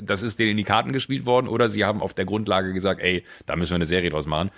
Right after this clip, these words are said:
Aber alleine Steve Carell, ne, ich weiß nicht, wie viel dieser Mann arbeitet, aber der, der mit Morning Show ja für Apple so ein Wahnsinnsding abgeliefert hat, wo er so total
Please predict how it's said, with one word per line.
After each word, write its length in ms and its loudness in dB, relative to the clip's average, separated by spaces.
Aber 180 4
alleine 340 4
Steve 280 -2
Carell, 360 4
ne, 100 2
ich 120 -4
weiß 160 2
nicht, 100 -2
wie 80 0
viel 120 -6
dieser 180 0
Mann 140 0
arbeitet, 420 -2
aber 400 4
der, 160 -2
der 520 2
mit 160 0
Morning 320 4
Show 200 4
ja 280 2
für 140 -2
Apple 260 0
so 140 0
ein 120 0
Wahnsinnsding 460 -2
abgeliefert 440 -2
hat, 140 0
wo 100 2
er 60 4
so 140 -2
total 920 2